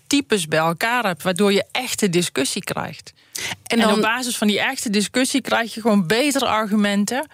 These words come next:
Speaker 1: En moet je ook vaak beter nadenken voordat je een bepaalde beslissing neemt.
Speaker 2: Het is ook moeilijker, denk ik.
Speaker 1: Ehm, ja, het is ook moeilijker in de zin van, ja, het is moeilijker, maar het is wel, eh,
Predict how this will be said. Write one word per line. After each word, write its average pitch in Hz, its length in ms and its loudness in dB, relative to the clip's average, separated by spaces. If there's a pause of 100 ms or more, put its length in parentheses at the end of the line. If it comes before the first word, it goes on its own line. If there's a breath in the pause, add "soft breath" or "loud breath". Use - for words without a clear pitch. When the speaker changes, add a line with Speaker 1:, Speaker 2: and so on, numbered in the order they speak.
(400 loud breath)
Speaker 1:
En 208 160 0
moet 302 260 4
je - 120 0
ook 208 180 -2
vaak 190 260 -2
beter 214 340 2
nadenken 208 680 0
voordat 220 340 0
je - 140 0
een 196 140 0
bepaalde 185 420 2
beslissing 196 480 2
neemt. 190 500 -2 (160)
Speaker 2:
Het 220 140 -2
is 240 120 4
ook - 100 2
moeilijker, 208 480 2
denk 131 220 -2
ik. - 260 -8 (720 soft breath)
Speaker 1:
Ehm, 277 460 2
ja, 247 340 -2
het - 100 -8
is 214 140 2
ook 254 80 4
moeilijker 233 600 2
in 196 160 0
de 202 80 4
zin 208 240 2
van, 185 340 0
ja, 233 160 0
het 170 120 -4
is 196 120 0
moeilijker, 196 540 2
maar 202 220 2
het 190 140 -2
is 214 140 2
wel, 190 420 2
eh, 170 260 0